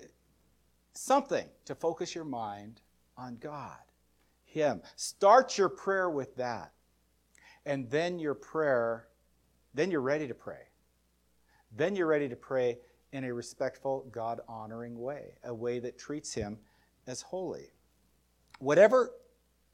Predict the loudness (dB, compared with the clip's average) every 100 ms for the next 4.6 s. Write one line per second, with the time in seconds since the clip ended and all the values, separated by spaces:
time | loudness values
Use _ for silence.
0 | -6 4 4 4 -2 -2 -2 -2 0 0
1 | 0 0 -2 -4 -10 _ _ _ -14 -10
2 | -6 -6 -8 -10 -8 -4 -4 2 2 2
3 | 0 0 4 4 4 0 -2 -8 0 2
4 | 4 2 6 6 6